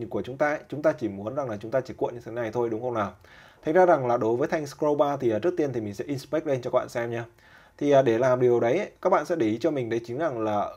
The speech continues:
cái thằng admin container của chúng ta đây các bạn này. Thằng này chính là cái thằng mà chứa tất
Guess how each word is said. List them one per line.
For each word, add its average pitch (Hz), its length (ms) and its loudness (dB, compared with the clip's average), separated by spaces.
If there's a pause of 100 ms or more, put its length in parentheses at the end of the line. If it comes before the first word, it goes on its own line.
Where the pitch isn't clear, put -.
cái 135 260 4
thằng 117 180 -6
admin 165 400 0
container 131 480 -2
của 98 160 -4
chúng 117 120 -10
ta 135 100 6
đây 127 140 6
các 143 60 0
bạn 107 140 -4
này. 101 100 -6 (400)
Thằng 135 140 -6
này 123 140 6
chính 123 180 -4
là 151 120 0
cái 131 140 0
thằng 127 240 -6
mà 110 100 -6
chứa 135 240 -2
tất 214 140 -4